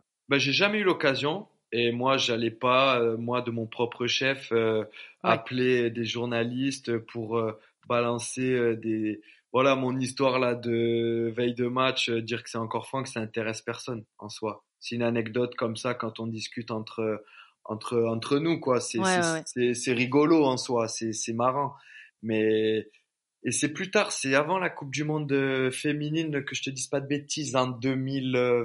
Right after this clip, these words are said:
Speaker 1: vingt
Speaker 2: Ouais.
Speaker 1: ou deux mille dix-neuf, je sais plus.
Speaker 2: Euh, dans deux mille dix-huit, euh, de... non, deux mille dix-neuf. C'était
Speaker 1: Ouais,
Speaker 2: l'année d'après.
Speaker 1: deux mille dix-neuf.
Speaker 2: Ouais.
Speaker 1: Et ben, du coup, euh, son management avait déjà été un petit peu
Speaker 2: Oui.
Speaker 1: remis en question après, euh, bah, pendant la Coupe du Monde.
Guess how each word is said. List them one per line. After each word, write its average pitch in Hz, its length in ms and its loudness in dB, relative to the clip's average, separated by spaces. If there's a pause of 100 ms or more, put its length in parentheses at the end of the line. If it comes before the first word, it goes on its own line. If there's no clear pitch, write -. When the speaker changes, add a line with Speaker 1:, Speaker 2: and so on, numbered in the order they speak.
(160)
Speaker 1:
vingt 170 240 2 (220)
Speaker 2:
Ouais. 196 180 0
Speaker 1:
ou - 80 -6
deux 139 140 0
mille 143 140 -2
dix-neuf, 139 340 -2
je 120 100 -2
sais 147 180 0
plus. - 160 -8
Speaker 2:
Euh, 175 220 2 (160)
dans 170 140 -2
deux 160 100 -2
mille 208 160 2
dix-huit, 202 380 -6
euh, 214 180 6
de... 185 100 -4
non, 202 200 2
deux 226 120 2
mille 214 140 2
dix-neuf. 185 400 0 (200)
C'était - 180 -4
Speaker 1:
Ouais, 170 60 6
Speaker 2:
l'année 165 120 4
d'après. 170 160 4
Speaker 1:
deux 180 60 -2
mille 233 120 0
dix-neuf. 131 380 -4
Speaker 2:
Ouais. 165 160 -6 (180)
Speaker 1:
Et - 80 -2
ben, 131 200 2
du 139 200 -4
coup, 165 300 4
euh, 131 600 0
son 135 200 -2
management 139 580 0
avait 123 200 0
déjà 143 180 0
été 139 260 -2
un 131 120 -2
petit - 520 -6
peu 165 120 0
Speaker 2:
Oui. 165 60 6
Speaker 1:
remis 147 260 0
en 143 80 0
question 151 440 -2 (440)
après, 135 420 -2
euh, 120 400 2 (300)
bah, 131 100 6
pendant 139 240 0
la 135 60 2
Coupe 123 160 -10
du 120 100 -4
Monde. 175 220 -4